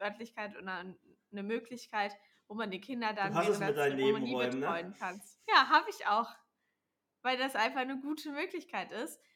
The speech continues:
Speaker 1: wo die Kinder dann trotzdem da sein können, wo die Eltern sich trotzdem vollkommen entspannt, äh, der Hochzeit widmen können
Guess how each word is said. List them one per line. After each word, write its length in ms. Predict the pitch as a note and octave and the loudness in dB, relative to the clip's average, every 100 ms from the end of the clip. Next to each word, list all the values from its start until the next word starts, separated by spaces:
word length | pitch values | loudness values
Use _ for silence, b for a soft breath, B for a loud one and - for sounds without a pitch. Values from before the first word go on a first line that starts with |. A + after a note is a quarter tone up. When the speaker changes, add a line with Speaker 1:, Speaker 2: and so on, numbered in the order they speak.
| b _ | b _
Speaker 1:
wo 300 | A#3+ A#3 A#3+ | -14 -6 -4
die 160 | A#3 B3+ | -4 -6
Kinder 280 | D4 C4 A#3 | -6 -4 -2
dann 180 | A#3 A3+ | -2 -2
trotzdem 420 | A#3+ A#3+ A#3+ A3+ | -4 -4 -8 2
da 240 | A3 B3 | 4 4
sein 260 | C#4 C4 C4+ | 2 -4 -4
können, 340 | C#4 B3+ A#3+ | -6 -6 -8
wo 60 | A3+ | -10
die 120 | A3 | -6
Eltern 580 | G3 A#3 A#3+ A3+ G3 - | -6 -6 -8 -8 -12 -14
sich 340 | G#3+ A#3 A#3 A#3+ | -16 -12 -12 -12
trotzdem 540 | - B3+ C4 C4 C4 | -8 -8 -6 -10 -10
vollkommen 720 | - B3 B3 C4 B3 A#3 B3 | -8 -4 -4 -4 -4 -4 -4
entspannt, 680 | - A#3 - - A3 B3+ C4+ | -12 -12 -8 -4 -4 -6 -10
äh, 420 | - A3 A3+ A3 G#3+ | -4 -2 0 0 0
der 180 | A3 | -2
Hochzeit 400 | C4 B3+ B3+ A3 | -2 -4 -8 -6
widmen 380 | B3 - B3 A#3 | -8 -8 -8 -8
können 300 | A3+ G3 C4 | -8 -10 -10